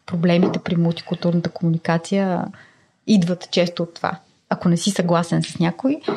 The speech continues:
какъв е начинът да не се съгласиш с него? Да му кажеш директно в лицето, че е идиот? <laughs> Или не, че идеята му е идиотска? Ако кажеш на някой директно в лицето, че идеята му е идиотска, в зависимост от това откъде идваш, това ще означава съвсем различни неща. Ако е холандец или,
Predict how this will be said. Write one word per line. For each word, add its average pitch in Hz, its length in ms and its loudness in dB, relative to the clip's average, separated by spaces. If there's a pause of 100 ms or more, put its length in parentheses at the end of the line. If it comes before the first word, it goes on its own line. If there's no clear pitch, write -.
какъв 294 340 -2
е - 20 6
начинът 240 440 6
да 220 80 6
не 190 100 4
се 185 140 0
съгласиш 165 520 -2
с - 220 -10
него? - 200 -2 (120)
Да 175 60 2
му 175 100 2
кажеш 185 240 2
директно 175 360 2
в - 80 -12
лицето, 160 300 -2
че - 100 -2
е 156 40 0
идиот? 151 440 0 (500)
<laughs> - 440 -2
Или 185 160 4
не, 165 240 2
че - 120 -2
идеята 175 520 0
му 175 120 2
е 160 40 2
идиотска? 156 580 -4
Ако 202 180 -4
кажеш 196 240 2
на 214 80 4
някой 180 260 0
директно 165 320 0
в - 80 -10
лицето, 165 300 0
че - 140 -4
идеята 165 360 0
му 165 140 4
е 160 40 2
идиотска, 160 520 -2
в 220 40 0
зависимост 202 540 2
от - 80 -20
това - 180 0
откъде 170 340 0
идваш, 170 420 0
това - 200 -2
ще 175 120 -2
означава 175 360 2
съвсем 165 300 0
различни 156 400 -2
неща. 160 320 -4 (880)
Ако 190 220 0
е 175 60 4
холандец 196 540 2
или, 165 580 2